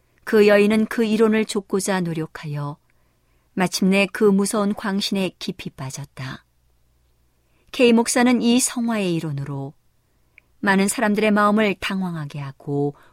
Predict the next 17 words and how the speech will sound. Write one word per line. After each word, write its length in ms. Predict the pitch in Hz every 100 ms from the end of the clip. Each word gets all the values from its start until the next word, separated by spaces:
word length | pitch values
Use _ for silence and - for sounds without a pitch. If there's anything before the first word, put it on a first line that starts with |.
| _ -
혼란하게 640 | 226 208 208 196 202 175
만들었다. 840 | 151 147 147 135 127 - 135 160 _ _ _ _ _ _ _ _ _ _ _ _ _
그 180 | - 208
이론을 400 | 202 214 214 220
받아들이는 640 | 214 214 214 214 220 220 202
모든 300 | 185 185 175
사람은 600 | - - 151 143 143 143 _ _ _ _ _ _
셋째 440 | - - 240 - 247
천사의 460 | - 240 233 226
기별에 420 | 214 - 185 165 151
대한 480 | 147 143 143 147 147 _ _ _ _ _
그들의 340 | - 196 180 185
관심과 640 | - 185 202 208 190 175
사랑을 640 | 185 - 170 156 160 165 160 _
크게 420 | - 220 220 208
상실하고 680 | 214 240 208 - 165 151 135
있다. 460 | 147 _ 139 139